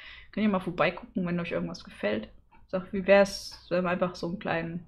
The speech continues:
ja, Printshop aufmachen? Oder dass wir über Patreon was machen, dass halt die, die Leute über Patreon einfach Sticker kriegen oder Poster kriegen, immer so random.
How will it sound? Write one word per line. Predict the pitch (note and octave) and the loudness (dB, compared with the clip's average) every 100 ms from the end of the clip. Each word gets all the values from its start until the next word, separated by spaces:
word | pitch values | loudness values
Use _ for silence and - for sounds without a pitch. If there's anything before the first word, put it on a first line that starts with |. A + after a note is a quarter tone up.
| - _ - _ _ - | -18 _ -20 _ _ -4
ja, | D#3+ F3 | 0 0
Printshop | E3+ - G3+ A#3+ - G#3 | -2 -2 0 0 -2 -2
aufmachen? | E3 F#3 G#3+ A#3+ A3 A3+ A3 | 2 0 2 2 2 2 2
Oder | F#3+ G#3 | 4 6
dass | G#3+ A3 | 8 8
wir | |
über | G3 | 10
Patreon | F#3+ G#3+ A3+ - G#3 | 10 10 6 8 6
was | F3+ - | 4 0
machen, | F#3+ F#3+ | -2 0
dass | F3 - | 0 2
halt | F3+ F3+ | 2 4
die, | F3+ F3+ | 2 2
die | F3+ | 2
Leute | F3+ F3+ F3+ | 2 4 4
über | E3+ | 4
Patreon | F3 G3+ G#3 A#3+ G3+ | 6 6 4 4 2
einfach | E3+ D#3+ | 2 -2
Sticker | - - G#3+ F#3+ | -4 -6 2 2
kriegen | F#3 - F#3 F#3 | 2 0 0 2
oder | F3 D#3 D#3+ E3+ - - - | 2 2 2 0 -6 -18 -6
Poster | G3+ - F3 | -4 0 0
kriegen, | E3+ G#3 G3 | 0 0 2
immer | F#3 F#3+ | 4 4
so | E3 | 4
random. | D#3+ F#3+ F3 | 2 2 0